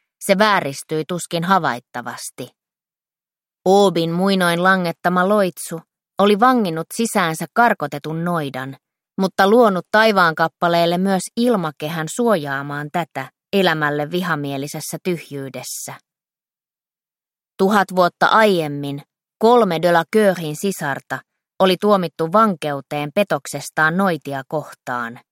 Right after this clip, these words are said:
He olivat olleet sukunsa onnekkaita.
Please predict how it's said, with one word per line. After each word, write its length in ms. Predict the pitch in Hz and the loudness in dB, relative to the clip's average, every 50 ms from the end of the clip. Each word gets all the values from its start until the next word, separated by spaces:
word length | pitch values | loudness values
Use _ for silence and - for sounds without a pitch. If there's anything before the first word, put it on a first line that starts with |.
| _ _ _ _ _ _ _ _ _ _ _ _ _ _ - | _ _ _ _ _ _ _ _ _ _ _ _ _ _ 0
He 60 | 190 | 2
olivat 300 | 190 190 170 170 160 - | 2 2 2 0 0 2
olleet 320 | 190 190 185 185 175 175 - - | 2 2 2 2 0 0 -2 -2
sukunsa 480 | - 220 - - 185 170 165 - - 170 - - | -4 -4 -2 -2 -2 -2 -2 -2 -6 -6 -2 0
onnekkaita. 880 | 214 214 202 175 156 143 131 _ _ - - 135 127 123 123 - - 127 | 0 0 0 0 -2 -6 -10 _ _ -12 -10 -8 -8 -8 -10 -14 -16 -18